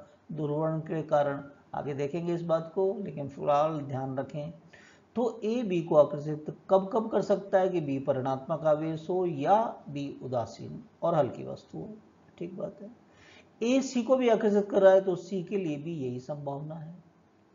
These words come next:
कि सी ऋणात्मक हो या उदासीन हो। ओके, ए ऋणात्मक भी हो सकता है, एक तो आवेशित होनी चाहिए एटलीस्ट,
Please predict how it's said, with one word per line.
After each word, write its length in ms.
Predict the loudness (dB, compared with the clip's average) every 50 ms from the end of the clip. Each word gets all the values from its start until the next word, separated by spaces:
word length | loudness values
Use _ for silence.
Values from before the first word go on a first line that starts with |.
| _ -6
कि 100 | -6 -6
सी 300 | -4 -4 -2 -2 0 0
ऋणात्मक 480 | 0 0 -2 -2 -4 -4 -4 -4 -6 -4
हो 120 | -4 -4
या 120 | -4 -4 -4
उदासीन 440 | -4 -6 -8 -10 -10 -12 -14 -14 -14
हो। 1040 | -16 -18 -20 -20 -20 _ _ _ _ _ _ _ _ _ _ _ _ _ _ -14 -12
ओके, 180 | -10 -8 -8
ए 800 | -6 -6 -6 -6 -8 -10 -14 _ -20 -20 -16 -6 -2 0 2 2
ऋणात्मक 640 | 2 2 4 6 6 6 4 4 0 -4 -4 -4 -4 -2
भी 140 | 0 2 2
हो 200 | 2 0 0 -2
सकता 340 | -2 -4 -4 -4 -6 -10 -10
है, 120 | -10 -10 -12
एक 320 | -10 -8 -8 -8 -6 0 2
तो 80 | 4 6
आवेशित 460 | 6 6 4 2 0 -2 -4 -6 -4
होनी 240 | -2 -2 -2 -2 -2
चाहिए 240 | -4 -6 -6 -6 -6
एटलीस्ट, 520 | -8 -10 -10 -10 -10 -12 -14 -20 -20 -20